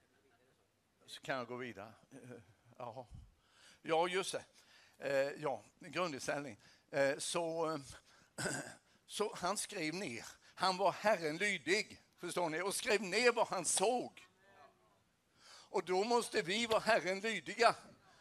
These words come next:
och tro på det han såg och skrev ner och inte fantisera om kodade budskap.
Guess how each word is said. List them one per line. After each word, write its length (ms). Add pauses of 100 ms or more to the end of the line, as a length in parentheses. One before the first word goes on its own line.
(340)
och 360
tro 480
på 180
det 120
han 220
såg 680 (220)
och 220
skrev 300
ner 400 (840)
och 140
inte 220
fantisera 800
om 240
kodade 720
budskap. 840